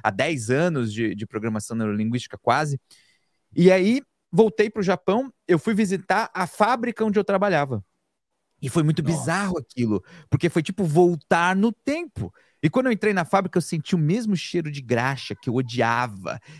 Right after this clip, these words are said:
Speaker 1: que todos os dias eu pensava que era o pior dia da minha vida, pelo simples motivo de que eu tinha que sentir aquele cheiro.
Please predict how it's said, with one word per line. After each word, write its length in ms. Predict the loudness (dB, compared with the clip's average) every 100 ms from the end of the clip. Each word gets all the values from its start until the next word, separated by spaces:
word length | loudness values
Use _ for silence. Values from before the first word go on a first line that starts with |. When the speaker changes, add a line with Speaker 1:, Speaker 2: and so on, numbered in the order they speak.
| -2
Speaker 1:
que 80 |
todos 500 | 0 4 4 4 -2
os 220 | -2 -4 -4
dias 460 | -4 -2 -2 -2
eu 80 | -4
pensava 400 | -4 -4 -4 -4
que 80 | -4
era 80 | -6
o 40 |
pior 380 | -2 0 2 0
dia 280 | -2 -4 -2
da 120 | 0
minha 280 | 0 -2 -2
vida, 480 | -2 -4 -2 -2 -4 -12 -8
pelo 200 | 0 0
simples 520 | 0 -4 -6 -2 0
motivo 680 | 2 0 -2 -2 0 0 -2 -4 -10
de 140 | -6 -2
que 80 |
eu 60 | -2
tinha 240 | -2 -6
que 80 | -8
sentir 340 | -8 -10 -8 -8
aquele 240 | -6 -6
cheiro. 340 | -4 -2 -2